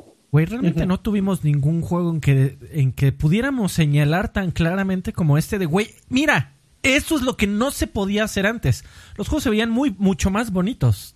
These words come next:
Speaker 1: Y en, no en todos los casos. En general se veían mucho más bonitos. Pero no había una característica que dijeras, "Güey, esto, esto que estás viendo ahorita es algo totalmente nuevo para los videojuegos y gracias a la nueva generación de consolas que lo vamos a poder tener".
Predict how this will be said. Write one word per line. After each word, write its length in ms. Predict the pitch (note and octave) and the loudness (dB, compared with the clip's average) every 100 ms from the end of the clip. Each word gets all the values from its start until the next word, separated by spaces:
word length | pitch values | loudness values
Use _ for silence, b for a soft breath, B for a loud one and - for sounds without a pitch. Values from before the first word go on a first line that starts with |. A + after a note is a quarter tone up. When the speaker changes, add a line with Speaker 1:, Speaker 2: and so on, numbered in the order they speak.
| _ | _
Speaker 1:
Y 340 | D3+ C#3+ C#3+ | 2 4 4
en, 200 | D3 C#3 | 2 2
no 340 | C#3 D#3+ G#3+ G#3+ | 2 2 0 -2
en 240 | E3 D#3 | -2 -2
todos 260 | C#3 F3+ D3 | 0 0 4
los 140 | C3+ | 4
casos. 460 | - A#3 - B2+ - b b b b | 2 -4 0 0 0 b b b b
En 160 | E3 D#3 | -2 4
general 400 | E3+ F3+ G3+ A3+ | 4 4 0 -2
se 100 | G3 | 0
veían 180 | F3+ G3 | 0 0
mucho 300 | G3+ - E3 | -2 -2 0
más 160 | D#3+ | 0
bonitos. 540 | C#3 B2+ - G#2+ - - b b b b b b b _ _ _ | 2 2 2 -2 -2 -18 b b b b b b b _ _ _
Pero 220 | E3 F3 | 2 2
no 180 | G3 B3 | 2 0
había 260 | C4 B3+ C4 | 0 -2 -2
una 180 | C4 | -4
característica 720 | - G3 F3 F#3+ G3+ - - G#3 | -4 -6 -4 -2 -2 -4 -6 -4
que 100 | F3 | -2
dijeras, 340 | D3 G3 G3 | -2 -2 -2
"Güey, 180 | F3 A3+ - | -2 -4 -6
esto, 580 | - B3+ C4 - G4+ G#4 _ | -4 -2 -4 -2 -2 -2 _
esto 240 | D4+ - - | -4 -4 -6
que 60 | |
estás 220 | C4+ C4+ | -2 -2
viendo 240 | A#3 C4 A#3 | -2 -2 0
ahorita 440 | A3 A3+ C4+ D#4+ - b b b - | -2 -2 -6 -8 -12 b b b -4
es 140 | - | -2
algo 220 | A#3+ A#3 | 0 -4
totalmente 680 | A#3 A3 - C4 C4 C4 B3 | -6 2 2 2 -2 -2 -2
nuevo 240 | A#3+ A#3+ | 0 -2
para 160 | - G3 | 0 0
los 120 | F3+ | 2
videojuegos 580 | E3+ E3+ G#3 A3 B3+ - - | 2 0 -2 -4 -6 -6 -2
y 140 | G3 | 0
gracias 500 | F3+ B3+ C4 A#3 - | 2 0 -2 -6 -6
a 40 | |
la 140 | E3+ E3+ | -4 -2
nueva 160 | F#3 | -2
generación 460 | F#3+ E3+ D3+ C#3 E3+ | -2 -2 -2 -2 -2
de 80 | E3+ | -2
consolas 420 | D#3 C#3 E3+ F3 | -2 -2 -2 -2
que 100 | - | -2
lo 80 | C3 | 0
vamos 200 | C#3+ C#3 | 0 -2
a 40 | |
poder 220 | - B2+ A#2+ | -2 -2 0
tener". 260 | A#2+ A2 | 0 -2